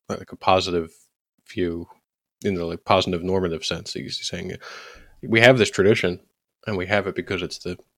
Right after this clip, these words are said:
the product of generations of human knowledge, and, you know, all of the wisdom of the, of our ancestors comes down to us in this tradition, and that's something that we should value because it's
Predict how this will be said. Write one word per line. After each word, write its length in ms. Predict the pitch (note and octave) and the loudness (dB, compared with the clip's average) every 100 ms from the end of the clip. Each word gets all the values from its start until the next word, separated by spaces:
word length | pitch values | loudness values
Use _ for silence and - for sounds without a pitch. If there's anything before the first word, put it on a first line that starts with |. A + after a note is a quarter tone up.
| _ _ _ | _ _ _
the 60 | - | -12
product 400 | - F#2 F2+ - | -2 -2 -2 -8
of 80 | - _ _ _ | -20 _ _ _
generations 600 | - F#2+ F2 F2 - F#2 | -4 -2 0 -2 -2 -8
of 80 | - | -12
human 280 | - E2+ F2 | -12 -10 -8
knowledge, 540 | F#2 F2+ E2+ E2 E2 C#2 | -6 -6 -4 -6 -8 -10
and, 280 | - C#2 - G#3 A3 _ _ _ - - _ - | -12 -16 -20 _ _ _ _ _ -20 -20 _ -10
you 100 | G2 | -6
know, 160 | F2+ | -4
all 260 | F2 G#2 G#2 | 0 2 0
of 80 | F#2+ | 0
the 100 | F2+ | 0
wisdom 560 | G2+ G2+ F#2+ F2 F2 _ _ | 0 0 -2 -4 -8 _ _
of 120 | - G#2 | -20 -14
the, 220 | G2+ G2+ _ _ | -14 -16 _ _
of 200 | F#2+ F#2 - - | -12 -12 -14 -6
our 160 | F#2 F2+ | -2 0
ancestors 800 | F#2+ G2 F2 - F2 F2 - - _ _ | -2 -2 -4 -6 -8 -6 -8 -8 _ _
comes 240 | - F2+ | -6 -6
down 320 | - F2+ F2 F2 | -2 -2 -2 -2
to 180 | F#2 | -2
us 220 | F2 - - | -4 -6 -8
in 240 | F#2+ F2 | -8 -8
this 200 | F2+ F2 | -6 -6
tradition, 540 | - F#2+ A2+ - F2 - | -4 2 2 2 -6 -12
and 180 | - E2+ | -14 -12
that's 360 | F2 - - - _ _ - _ | -12 -12 -14 -16 _ _ -20 _
something 340 | - G2 F#2+ F#2+ | -4 -2 -4 -6
that 100 | F2+ | -4
we 160 | G2+ | -4
should 500 | F#2 - G#2+ F#2 F2 - _ _ _ - | -2 2 2 2 0 -10 _ _ _ -6
value 540 | - F#2+ F#2+ F2+ F2+ F2+ | 2 4 4 2 -2 -2
because 520 | F#2 - F2+ F2 - | -8 -2 -2 0 -4
it's 160 | - - | -10 -14